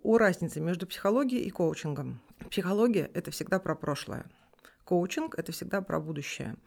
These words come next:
Коучинг не является ответвлением психологии. Это не парадигма психологическая, психотерапевтическая. Это параллельное направление. Соответственно, психолог может захотеть стать коучем, но совершенно не обязательно быть психологом, чтобы стать коучем.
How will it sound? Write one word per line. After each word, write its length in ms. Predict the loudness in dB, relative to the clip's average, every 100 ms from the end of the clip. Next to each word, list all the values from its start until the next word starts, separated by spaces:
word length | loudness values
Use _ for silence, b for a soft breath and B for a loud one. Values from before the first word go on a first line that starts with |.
| B B B
Коучинг 460 | 2 4 4 0 8
не 180 | 8 8
является 480 | 6 4 2 -2
ответвлением 640 | -6 -6 -8 0 2 4 2
психологии. 560 | 0 -2 0 0 -2 -4
Это 180 | -2 0
не 360 | 4 6 6 2 -6 _ _ -2
парадигма 540 | 0 2 0 -2 -6 -10
психологическая, 720 | -8 -4 -2 -4 -4 -8 -10
психотерапевтическая. 920 | -12 -14 -10 -8 -8 -10 -10 -12 -10 -10
Это 160 | -6
параллельное 580 | 0 4 6 6 2 0
направление. 640 | -4 -4 -6 -6 -8 -10 -16 B B B
Соответственно, 440 | 0 2 2 0 0
психолог 600 | 2 2 4 4 2 0
может 500 | 2 4 4 -2 -6
захотеть 500 | -4 0 0 -2 -8
стать 260 | -4 -6 -2
коучем, 420 | 0 0 0 0
но 80 | 2
совершенно 560 | 0 2 4 6 4 0 B B B B
не 140 | 4 6
обязательно 520 | 8 8 6 2 -6 -6 -8
быть 220 | -6 -4
психологом, 480 | -4 2 4 6 4
чтобы 220 | 2 -6
стать 220 | -2 -2
коучем. 380 | -2 -4 -4 -10